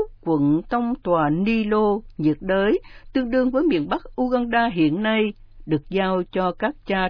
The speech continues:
trông coi. Năm một nghìn chín trăm ba mươi chín, vị giám mục người Uganda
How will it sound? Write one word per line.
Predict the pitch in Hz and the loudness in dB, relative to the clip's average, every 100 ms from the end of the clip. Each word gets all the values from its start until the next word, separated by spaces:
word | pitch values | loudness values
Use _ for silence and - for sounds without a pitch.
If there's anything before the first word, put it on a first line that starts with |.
| - | -2
trông | 190 180 | -2 -2
coi. | 175 185 185 180 - - - - - - - - - - | 0 4 4 2 -6 -20 -20 -20 -20 -20 -20 -20 -20 -8
Năm | 269 269 | 0 2
một | 202 | 2
nghìn | 190 175 170 | 0 0 2
chín | 254 392 | 0 0
trăm | 277 254 | 0 2
ba | 262 | 2
mươi | 262 254 254 | 2 0 -2
chín, | - 254 294 427 | -2 0 -2 2
vị | 302 285 | 2 2
giám | 359 | 2
mục | 240 156 | 0 0
người | 214 175 156 - | 0 2 2 -2
Uganda | 247 247 240 233 | -4 -2 0 0